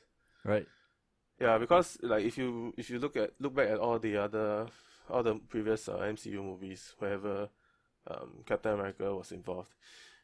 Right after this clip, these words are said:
Speaker 2: he's always the one calling the shots. He's always the one, um, plotting the tactics and recognizing how the opposition thought and how they planned. He, he could, like, see very,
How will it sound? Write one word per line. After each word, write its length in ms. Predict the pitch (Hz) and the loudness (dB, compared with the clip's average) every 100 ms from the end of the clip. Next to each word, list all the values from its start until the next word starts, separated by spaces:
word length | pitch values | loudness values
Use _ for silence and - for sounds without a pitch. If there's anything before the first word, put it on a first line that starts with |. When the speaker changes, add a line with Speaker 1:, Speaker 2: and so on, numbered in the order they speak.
| _ | _
Speaker 2:
he's 200 | 131 127 | 0 4
always 300 | 147 170 - | 6 6 4
the 160 | 113 | 2
one 160 | 120 127 | 2 2
calling 300 | 117 110 107 | 2 2 0
the 60 | |
shots. 340 | 98 - 95 - | -2 0 -2 -2
He's 160 | 101 | -2
always 320 | 107 117 123 - | 0 2 0 -2
the 120 | 104 | 0
one, 320 | 104 104 101 | 2 0 -2
um, 260 | - 87 90 - - - _ _ | -6 -8 -10 -18 -20 -20 _ _
plotting 540 | - 104 117 110 110 107 | 0 2 2 -2 -4 -8
the 80 | 104 | -10
tactics 600 | - 101 - 107 - 95 | -6 -8 -4 -6 -4 -6
and 220 | 92 90 - - - - | -6 -10 -18 -20 -20 -4
recognizing 960 | 110 - 107 110 107 113 113 113 113 - - _ | -2 0 0 0 -2 -4 -4 -6 -12 -16 -20 _
how 560 | - 104 101 104 104 - _ - - - _ - | 0 2 2 0 -6 -10 _ -20 -20 -20 _ -4
the 80 | |
opposition 720 | 98 107 104 104 120 107 107 107 | -4 -4 -4 -4 -2 -4 -6 -10
thought 280 | - 107 - - _ _ - | 2 4 2 -6 _ _ -20
and 120 | - 165 | -14 -4
how 140 | 110 | -2
they 120 | 104 | -2
planned. 640 | 101 - 110 104 107 110 - | -6 -4 -2 -2 -8 -14 -12
He, 160 | 107 107 | -8 -6
he 100 | 123 | -2
could, 140 | 127 | 2
like, 140 | 117 - | 2 2
see 260 | - - 131 | -6 -4 -2
very, 280 | 110 107 | 0 0